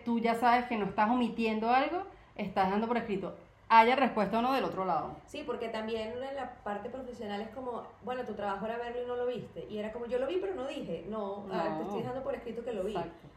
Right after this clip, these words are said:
Speaker 2: ¿Sabes? Para que el error no sea de
Speaker 1: Ujú.
Speaker 2: otra manera. Pero también igual uno no puede cargar con esas penas por toda
Speaker 1: No,
Speaker 2: la
Speaker 1: no, no,
Speaker 2: vida,
Speaker 1: tampoco,
Speaker 2: sino como
Speaker 1: tampoco.
Speaker 2: Tenerlo ahí, la próxima vez que se te presente es como, "Lo voy a hacer diferente".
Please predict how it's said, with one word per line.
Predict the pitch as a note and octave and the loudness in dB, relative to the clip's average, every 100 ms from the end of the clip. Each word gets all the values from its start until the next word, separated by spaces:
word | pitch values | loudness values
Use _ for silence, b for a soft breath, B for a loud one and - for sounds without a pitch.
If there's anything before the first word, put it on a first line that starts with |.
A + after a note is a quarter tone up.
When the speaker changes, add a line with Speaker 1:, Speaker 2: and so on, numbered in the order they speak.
| - - | -20 -14
Speaker 2:
¿Sabes? | A#3+ A3 G3+ | -6 -4 -4
Para | G3 F#3 | -4 -4
que | F#3+ | -4
el | F#3+ | -4
error | F#3 F#3+ F#3+ | -4 -6 -6
no | G#3 | -8
sea | G3+ G#3+ G#3+ | -8 -8 -6
de | G#3 | -6
Speaker 1:
Ujú. | F#3+ | -6
Speaker 2:
otra | G3 | -8
manera. | G3 F#3+ F#3+ - - - - - - - - | -8 -8 -10 -12 -16 -20 -20 -20 -20 -20 -12
Pero | G#3+ G#3 G3+ G3+ G3 F#3 F3+ - - - | -4 0 0 0 -2 -2 -4 -10 -20 -8
también | G#3+ G#3+ G#3 G#3 | -6 -2 -2 -2
igual | A#3+ B3+ B3+ - B3 | -2 -2 -2 -6 -8
uno | A#3+ A#3+ | -6 -6
no | A#3+ | -6
puede | B3 A#3 | -6 -6
cargar | G3 F#3+ F#3 | -6 -4 -6
con | G#3+ A3+ | -6 -10
esas | A3 A3+ - - - - | -10 -14 -18 -20 -20 -8
penas | A3+ G#3+ A3+ A3+ | -6 -4 -6 -8
por | G#3+ | -10
toda | - G#3+ | -2 0
Speaker 1:
No, | |
Speaker 2:
la | G3+ | 2
Speaker 1:
no, | F3+ | 2
no, | |
Speaker 2:
vida, | E3 D#3 | 2 -2
Speaker 1:
tampoco, | F#3 | -2
Speaker 2:
sino | G#3 G3+ | -4 -4
como | G3 G3 F#3+ | -4 -4 -6
Speaker 1:
tampoco. | F#3+ B B A3+ | -8 B B -8
Speaker 2:
Tenerlo | G#3+ G#3+ A3 B3 | -4 -4 -2 0
ahí, | C4 C4+ | -2 -4
la | B3 G#3+ | -6 -4
próxima | G#3 A#3 A#3+ | -6 -6 -8
vez | A#3+ | -8
que | C4 | -8
se | - | -8
te | C4 | -8
presente | A3+ A#3 B3 C4 | -8 -8 -8 -8
es | |
como, | B3+ A3+ G3+ | -10 -10 -10
"Lo | G#3+ G3+ | -6 -6
voy | F#3+ | -4
a | F#3 | -6
hacer | G3+ F#3+ | -6 -8
diferente". | F#3 E3+ G3+ E3+ - | -8 -8 -8 -10 -12